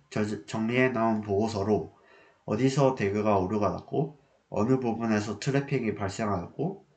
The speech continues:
등을 모두 기록해 에어플로우가 작성합니다.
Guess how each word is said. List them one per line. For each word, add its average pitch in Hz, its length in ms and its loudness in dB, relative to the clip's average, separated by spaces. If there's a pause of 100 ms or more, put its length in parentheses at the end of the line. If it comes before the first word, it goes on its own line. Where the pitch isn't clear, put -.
(300)
등을 110 320 -2
모두 107 320 0
기록해 123 600 -2 (300)
에어플로우가 110 920 0 (100)
작성합니다. 85 800 -4